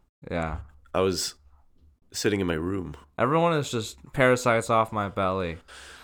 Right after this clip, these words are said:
Speaker 1: I'm trying to go to prom with this girl. Shout outs. Shout outs.
Speaker 2: Oh my God.
Speaker 1: No, <laughs> no, I mentioned it too much. I'm not really trying to.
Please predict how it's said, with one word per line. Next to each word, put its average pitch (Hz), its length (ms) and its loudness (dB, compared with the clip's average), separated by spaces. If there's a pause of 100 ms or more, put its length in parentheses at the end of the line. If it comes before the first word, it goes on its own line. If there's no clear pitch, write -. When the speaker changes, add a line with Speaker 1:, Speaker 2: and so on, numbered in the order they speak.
(140)
Speaker 1:
I'm 131 140 0
trying 151 220 4
to - 20 -4
go 139 80 4
to 127 80 4
prom 123 400 2
with 120 120 -2
this 120 160 -4
girl. 123 340 2
Shout 117 380 0
outs. 107 480 -8 (160)
Shout 127 360 0
outs. 107 500 -6
Speaker 2:
Oh 120 180 4
my 87 180 0
God. 98 580 2 (200)
Speaker 1:
No, 123 60 -4
<laughs> 117 140 -2
no, 117 120 4
I 73 120 0
mentioned 110 380 0
it - 80 -6
too 110 120 -4
much. 98 220 -4
I'm 147 160 4
not 196 120 6
really 160 200 4
trying 117 400 -2
to. 107 160 -6